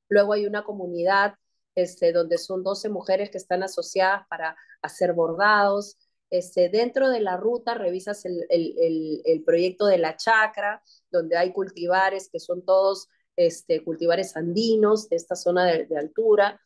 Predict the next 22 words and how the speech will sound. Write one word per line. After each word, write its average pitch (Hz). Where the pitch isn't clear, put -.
Este, 175
hay 190
un, 196
hay 190
un 202
proyecto 190
de 190
biohuerto 175
circular 214
que 160
hace 175
una, 175
hay, 165
hay 170
un 180
tema 185
de 165
coeficiencia, 190
de 160
uso 170
de 170
agua 175